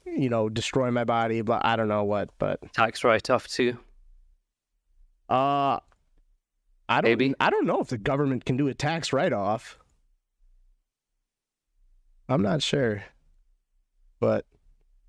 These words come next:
Speaker 1: w-, Rig, what would you say your biggest strength and weakness is as a player?
Speaker 2: Biggest, uh, biggest strength, I mean,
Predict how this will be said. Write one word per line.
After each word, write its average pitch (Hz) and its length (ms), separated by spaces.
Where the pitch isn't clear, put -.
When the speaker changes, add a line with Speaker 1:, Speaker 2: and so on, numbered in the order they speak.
Speaker 1:
w-, 165 200
Rig, 170 200
what 170 120
would 160 100
you 139 60
say 151 160
your 139 100
biggest 123 320
strength 123 320
and 120 120
weakness 117 420
is 110 440
as 113 120
a 113 40
player? 113 420
Speaker 2:
Biggest, 214 500
uh, 156 120
biggest 160 260
strength, 147 720
I 143 60
mean, 123 580